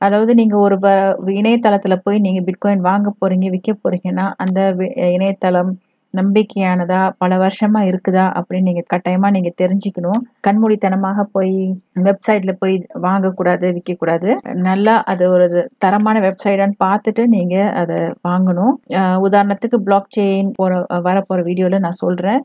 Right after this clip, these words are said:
இதுல நான் registrum பண்ணியிருக்கேன். So, இதே இந்த பிளாக் செயின் டாட் காம் எப்படி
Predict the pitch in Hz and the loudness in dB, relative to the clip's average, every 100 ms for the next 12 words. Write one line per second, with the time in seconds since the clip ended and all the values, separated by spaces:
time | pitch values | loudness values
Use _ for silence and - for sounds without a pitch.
0 | _ 190 196 214 208 185 190 202 - 226 | _ -6 -2 0 2 0 0 -2 0 0
1 | 214 196 196 202 190 202 214 233 - 202 | 0 0 0 -2 -2 -2 -2 -2 -4 -4
2 | 196 220 254 208 202 190 208 262 - 233 | 2 4 6 4 2 2 2 2 2 2
3 | 233 208 196 - 202 180 - 180 - 208 | 4 4 2 0 -2 -2 -6 -6 0 0
4 | 208 - | 0 -2